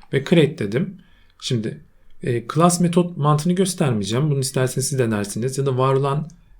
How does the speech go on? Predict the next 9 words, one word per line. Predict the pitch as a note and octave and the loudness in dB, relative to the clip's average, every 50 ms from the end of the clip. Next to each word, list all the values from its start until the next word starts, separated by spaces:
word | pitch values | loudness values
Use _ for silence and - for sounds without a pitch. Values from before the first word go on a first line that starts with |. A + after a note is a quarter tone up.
| _ - | _ -6
e, | B2+ A#2 A#2 A2 A2 A2 G#2+ | -4 -4 -2 -4 -4 -6 -8
transactional | - - B2+ B2+ C3 B2+ C#3+ C#3+ C#3+ - C#3+ C3+ C3 C3 | -4 0 2 2 2 2 0 0 0 -2 0 0 0 -2
kodu | - - C3+ B2 A#2+ C3+ C#3+ C#3+ A#2+ | 0 0 0 2 2 2 0 0 0
varyant | A#2 A#2+ A#2+ B2 B2 B2 | 0 0 0 0 -2 -2
bir | - - | -4 -4
şekilde | C3+ C3 B2+ C3 | -4 0 0 0
çağırmayı | B2+ - B2+ B2 B2+ C3 | 0 0 -2 -2 -2 -2
da | B2 | -2
göstermeyeceğim. | A#2 A2+ A2+ A2 - - G#2+ G2+ G2+ G2+ A2 A#2+ C3 C3 C3+ | -2 -2 -2 -2 -2 -2 -2 -2 -2 -2 -2 -4 -4 -6 -6